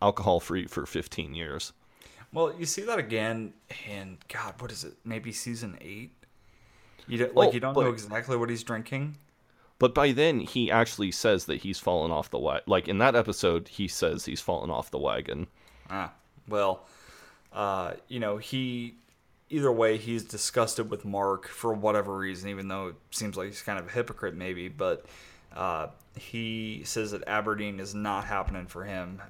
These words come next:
Speaker 2: because of the minibar in the hotel room.
Speaker 1: Yeah, and then as Johnson is kind of storming out, Mark is just like,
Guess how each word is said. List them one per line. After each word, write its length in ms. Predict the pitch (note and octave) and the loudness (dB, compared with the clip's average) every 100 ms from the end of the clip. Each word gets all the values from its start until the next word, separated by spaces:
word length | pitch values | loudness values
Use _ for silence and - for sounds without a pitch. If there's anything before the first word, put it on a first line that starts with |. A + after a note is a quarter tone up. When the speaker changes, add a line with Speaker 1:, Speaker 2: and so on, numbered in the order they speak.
| A2 | -10
Speaker 2:
because 500 | A2+ - G#2 G#2 F#2 | -10 0 2 2 0
of 640 | F#2 G2 F#2 D2+ D#2 G#2+ G#2+ | 0 0 0 -6 -12 -8 -4
the 80 | |
minibar 560 | G#2+ G#2+ A2 G#2+ E2 D#2 | -2 -2 -2 -2 -2 -2
in 80 | D#2 | -8
the 60 | |
hotel 420 | - G2+ G2 F#2 D#2+ | -8 -8 -6 -4 -6
room. 340 | A#1 C#2+ C2 - - - - - - - - - - - - - - - - - - | -8 -12 -14 -18 -20 -20 -20 -20 -20 -20 -20 -20 -20 -20 -20 -20 -20 -20 -20 -20 0
Speaker 1:
Yeah, 300 | G2+ G2 F#2+ A2 | 6 6 6 4
and 140 | A2+ | 4
then 180 | A2+ A#2 | 4 2
as 240 | A#2+ A2+ - | 4 2 2
Johnson 460 | A2 G2+ G2 G2 | 4 4 2 0
is 120 | F#2+ | -2
kind 240 | - A2 G2+ | 0 2 4
of 140 | F2 | 2
storming 600 | - - - G#2 G2+ F#2+ | 0 -4 2 4 4 2
out, 260 | F2+ F2+ F#2 | 4 4 4
Mark 320 | F#2+ F#2 - | 4 4 2
is 160 | E2+ - | -4 -2
just 220 | D#2+ - | -4 0
like, 260 | E2 D2 | 0 0